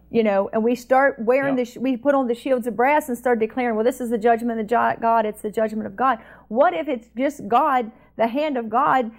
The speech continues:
Speaker 1: in the midst of something to bring something greater out of what seems to be, you know, any time that we see chaos in the earth, like you say, chaos is this,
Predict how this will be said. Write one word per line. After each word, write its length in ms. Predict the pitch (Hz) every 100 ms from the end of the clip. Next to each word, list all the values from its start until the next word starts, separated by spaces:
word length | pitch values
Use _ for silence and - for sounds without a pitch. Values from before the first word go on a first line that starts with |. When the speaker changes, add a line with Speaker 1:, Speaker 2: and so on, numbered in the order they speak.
| _ -
Speaker 1:
in 180 | 269
the 80 | 247
midst 400 | 233 247 - -
of 100 | 226
something 460 | - 269 320 277 240
to 80 | 220
bring 320 | 247 269 226
something 580 | - 294 285 262 254 196
greater 800 | 196 226 349 330 220 220 240 _ _ _ -
out 400 | 254 294 294 285
of 500 | 240 240 220 226 240 _ _ -
what 320 | 214 254 -
seems 500 | - - 330 330 294
to 140 | - 277
be, 400 | 208 247 240 -
you 80 | 277
know, 80 | 269
any 220 | 349 370
time 380 | - 330 320 269
that 100 | 254
we 160 | 311
see 240 | - 302 269
chaos 500 | 269 302 277 262 277
in 80 |
the 120 | 247 262
earth, 180 | 302
like 160 | 269 254
you 80 | 262
say, 180 | 294 233
chaos 600 | - 294 370 220 226 233
is 100 | 226
this, 200 | 233